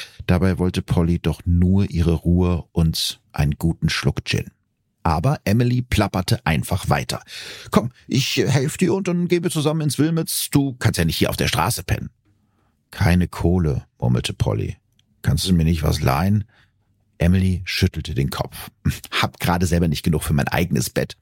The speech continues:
Tut mir leid, Polly.“ „Dann lass mich in Ruhe“, fuhr Polly sie an, und es klang härter, als sie es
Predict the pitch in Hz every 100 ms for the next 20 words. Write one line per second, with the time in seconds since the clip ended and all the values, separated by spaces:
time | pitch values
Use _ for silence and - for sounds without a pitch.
0 | _ - - 120 107 117 110 95 - _
1 | _ - - - _ - 95 123 139 127
2 | 110 113 139 - - - - - 95 80
3 | 76 78 73 104 113 73 92 - - 120
4 | 95 82 80 71 - - - 85 - -
5 | - - -